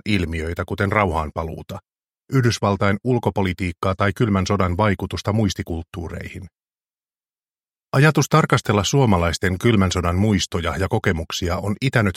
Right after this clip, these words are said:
mielessäni jo kauan. Muistaminen ja muistinpolitiikka ovat olleet laajoja tutkimuksellisia tarkastelukohteita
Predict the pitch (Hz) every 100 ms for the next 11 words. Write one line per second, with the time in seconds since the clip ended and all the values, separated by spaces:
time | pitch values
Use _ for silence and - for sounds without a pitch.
0 | 127 117 95 - 90 92 95 - 101 76
1 | 67 - - _ _ _ _ _ _ _
2 | _ _ - 127 170 - 120 107 101 101
3 | 117 101 - 85 87 82 80 87 - -
4 | 98 - 120 110 - 107 107 135 135 110
5 | 85 85 82 120 - 87 - 90 85 87
6 | 87 - - 90 - 82 - 90 - 87
7 | 85